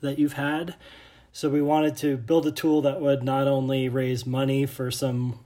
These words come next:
worthy organizations, but also a way to remember th-, what you were thinking or what you were feeling,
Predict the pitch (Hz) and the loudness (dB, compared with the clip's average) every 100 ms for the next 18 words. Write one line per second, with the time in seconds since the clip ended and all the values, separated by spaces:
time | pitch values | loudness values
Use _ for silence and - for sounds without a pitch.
0 | - 135 135 123 131 131 127 113 - 135 | -2 0 2 2 0 0 -2 -6 -4 -4
1 | 120 120 151 156 - 151 151 151 - - | -2 2 4 4 2 0 0 -2 -6 -16
2 | - - - _ - 131 - 139 143 - | -20 -20 -20 _ -2 -2 0 2 2 0
3 | 139 135 131 127 123 - _ - 135 135 | 0 2 0 -4 -8 -16 _ -6 0 2
4 | 131 127 127 151 180 120 127 147 135 135 | 2 0 0 0 0 -2 -8 -4 -2 0
5 | 127 120 - 160 135 123 117 113 127 139 | 0 -4 -2 -4 -2 -4 -4 -2 -2 -2
6 | 127 123 - 139 143 131 120 120 | -4 -4 -2 0 2 0 -2 -6